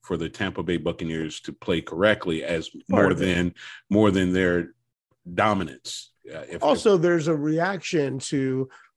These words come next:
Speaker 2: "Holy shit, the team just traded away our star running back." Like,
Speaker 1: Mm-hmm.
Speaker 2: all of us could be getting <laughs> traded.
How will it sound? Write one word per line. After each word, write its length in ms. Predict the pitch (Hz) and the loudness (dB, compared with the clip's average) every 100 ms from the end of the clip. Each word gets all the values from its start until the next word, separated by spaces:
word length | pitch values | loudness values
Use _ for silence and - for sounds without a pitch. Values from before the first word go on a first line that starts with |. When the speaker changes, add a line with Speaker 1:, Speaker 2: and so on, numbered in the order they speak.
| _ | _
Speaker 2:
"Holy 280 | 165 151 | 2 2
shit, 280 | 139 - 160 | 0 0 -2
the 80 | 139 | -2
team 300 | 131 165 147 | -4 -2 0
just 180 | 131 - | -2 -6
traded 420 | - 160 147 127 | 2 2 2 0
away 300 | 135 135 143 | -2 0 0
our 140 | 131 127 | -2 -4
star 320 | - 147 135 | -2 0 0
running 340 | 135 156 143 | 2 2 2
back." 360 | 113 104 117 - - | 0 -6 -8 -12 -12
Like, 340 | 151 147 143 | -2 2 2
Speaker 1:
Mm-hmm. 240 | 101 104 82 - _ | 0 -4 -6 -12 _
Speaker 2:
all 280 | 170 175 208 | 6 8 8
of 120 | 160 | 6
us 220 | 135 123 - | 2 -2 2
could 180 | 165 | 2
be 100 | 123 | 2
getting 240 | 135 131 113 | 0 -2 -2
<laughs> 20 | |
traded. 340 | - 202 170 | 4 6 6